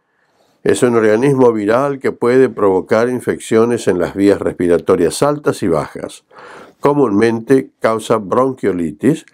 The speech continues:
o sea, inflamación de las vías respiratorias bajas, y neumonía en niños y bebés, y también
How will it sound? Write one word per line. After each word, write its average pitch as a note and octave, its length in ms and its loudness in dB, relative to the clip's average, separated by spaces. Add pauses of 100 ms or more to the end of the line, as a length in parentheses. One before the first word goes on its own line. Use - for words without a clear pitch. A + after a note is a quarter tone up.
(160)
o G2 100 -4
sea, F#2+ 200 2
inflamación F2 640 2
de G2 100 2
las D#2+ 160 -4
vías F#2 240 0
respiratorias F2+ 640 0
bajas, C3+ 460 -2 (420)
y F3 160 6
neumonía C3 800 4
en G2 180 -4
niños A2+ 400 -4
y B2+ 120 0
bebés, F#2+ 420 2 (420)
y D#3+ 180 4
también C#3 580 0